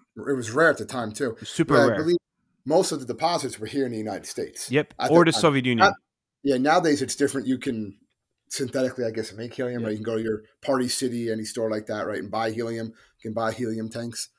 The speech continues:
Speaker 1: But back in the thirties, that wasn't the case.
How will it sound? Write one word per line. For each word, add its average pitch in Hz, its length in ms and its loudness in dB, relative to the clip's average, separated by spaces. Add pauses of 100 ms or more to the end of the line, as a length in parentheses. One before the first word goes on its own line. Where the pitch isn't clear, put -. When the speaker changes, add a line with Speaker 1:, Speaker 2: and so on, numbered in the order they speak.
(420)
Speaker 1:
But 117 380 -2
back 123 240 -2
in 123 80 -4
the 113 80 -6
thirties, 160 320 4
that 120 160 -2
wasn't 123 280 -4
the 104 80 -6
case. - 440 -4